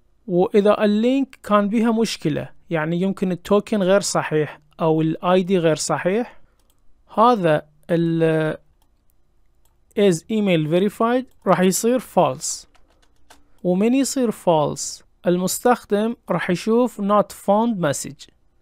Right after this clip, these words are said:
لهذا السبب كتبناها في شرط. حاليًا أخليها true. جميل.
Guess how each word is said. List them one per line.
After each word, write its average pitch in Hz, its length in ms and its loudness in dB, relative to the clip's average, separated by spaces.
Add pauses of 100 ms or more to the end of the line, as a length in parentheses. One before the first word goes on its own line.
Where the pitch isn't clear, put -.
(680)
لهذا 185 360 4
السبب 202 360 -2
كتبناها 196 600 0
في 196 160 -4
شرط. - 480 -6 (760)
حاليًا 190 500 2
أخليها 220 600 0 (320)
true. 156 220 -6 (1040)
جميل. 160 320 -4